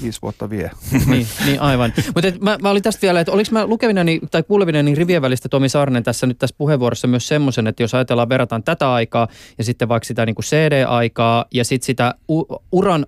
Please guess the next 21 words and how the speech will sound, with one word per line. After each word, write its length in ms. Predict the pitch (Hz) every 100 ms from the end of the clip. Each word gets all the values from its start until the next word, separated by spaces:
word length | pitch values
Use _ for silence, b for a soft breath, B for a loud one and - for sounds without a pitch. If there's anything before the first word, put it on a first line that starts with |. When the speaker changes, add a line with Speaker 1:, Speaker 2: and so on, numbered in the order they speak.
| -
Speaker 2:
alkuajan 920 | 160 151 - 131 - 120 117 113 107 B B _
ikään 240 | 127 123 117
kuin 180 | 127 120
ajallista 560 | 143 143 131 113 - 117
horisonttia, 760 | 120 123 110 - 104 - 113
niin 80 | 107
se 100 | 104
on 80 | 135
vähän 180 | 147 147
erityyppinen. 960 | 160 156 135 117 107 98 - 113 -
Et 120 | 117 -
aikaisemmin 560 | 143 151 135 139 131 131
oli 240 | 139 135
ehkä 260 | 131 - 123
mahdollista 720 | 127 127 120 113 107 - 113 B B
ajatella 500 | - 120 113 110 110
niin, 300 | 110 113 110
että 300 | 107 - 107 104 b b -
et 120 | 113
tota, 440 | - 107 - 107 107
et 120 | 113